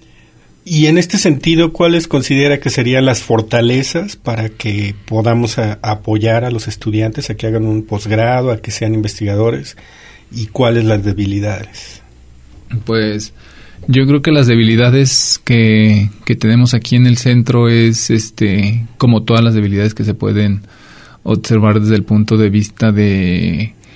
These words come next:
Speaker 2: de la cantidad de, de profesores que tenemos.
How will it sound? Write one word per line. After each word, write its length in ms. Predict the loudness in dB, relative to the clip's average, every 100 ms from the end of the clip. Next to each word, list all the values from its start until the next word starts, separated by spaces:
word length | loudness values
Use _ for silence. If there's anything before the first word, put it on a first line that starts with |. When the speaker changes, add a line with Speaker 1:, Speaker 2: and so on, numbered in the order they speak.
| -20 -20 _
Speaker 2:
de 180 | 0 2
la 140 | 2
cantidad 440 | 2 0 2 2 2
de, 420 | 2 2 2 0
de 160 | -2 -2
profesores 480 | 0 -2 -2 -2 -2
que 120 | -4
tenemos. 640 | 0 2 4 2 -2 -14